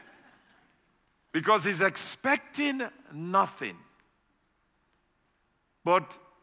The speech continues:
at some distance, he sees a cloud that is the size of a man's hand or fist. Why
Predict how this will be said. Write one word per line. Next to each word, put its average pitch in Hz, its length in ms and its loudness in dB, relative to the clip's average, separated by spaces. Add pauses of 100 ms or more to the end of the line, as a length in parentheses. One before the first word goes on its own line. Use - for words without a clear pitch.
(400)
at 208 180 6
some 175 440 -4
distance, - 1000 -4 (320)
he 180 200 -4
sees 240 880 -2 (880)
a 127 120 0
cloud 107 500 2 (2000)
that 143 180 6
is 120 140 -4
the 127 120 -2
size 165 540 4
of 120 200 -4
a 120 60 -4
man's 131 400 2
hand 120 560 0
or 101 120 -8
fist. - 640 -14 (1600)
Why 254 460 6